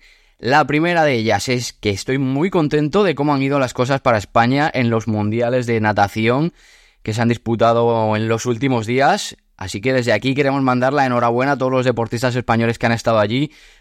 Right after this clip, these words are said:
porque ya no solo el waterpolo, que siempre nos da muchas alegrías al deporte español, o la natación artística, que también,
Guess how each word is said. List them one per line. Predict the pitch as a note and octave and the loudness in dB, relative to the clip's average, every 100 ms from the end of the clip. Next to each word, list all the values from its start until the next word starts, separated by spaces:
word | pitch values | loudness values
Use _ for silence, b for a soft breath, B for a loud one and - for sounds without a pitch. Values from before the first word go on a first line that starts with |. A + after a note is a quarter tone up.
| b | b
porque | A#2 A2+ A#2+ | -2 0 2
ya | B2+ | 2
no | C#3 | 0
solo | - C#3 C#3+ D3 D3 - | 0 0 2 2 0 -2
el | C3 | 0
waterpolo, | A#2+ A#2 A#2 - B2 B2+ | 0 0 -2 0 2 2
que | B2 | 0
siempre | C3 B2 A#2 A#2+ | -2 -2 0 0
nos | |
da | A#2+ | 0
muchas | A#2+ A#2+ A#2+ A#2+ | 0 0 -2 -2
alegrías | A#2+ A2+ A#2+ A#2+ | -2 0 0 0
al | A2+ | 0
deporte | A2 A2+ A2 | 0 -2 -4
español, | - G#2 G#2+ A2+ A#2 | 0 0 2 2 0
o | |
la | A2+ | 0
natación | A2 G#2+ G#2+ A#2 A2+ | 0 0 0 0 -2
artística, | A2 - A2 - A#2+ A2 | -2 -2 -6 -4 -2 0
que | G#2 | 0
también, | G#2 G#2+ A#2 C#3 D#3+ | 0 0 0 0 -2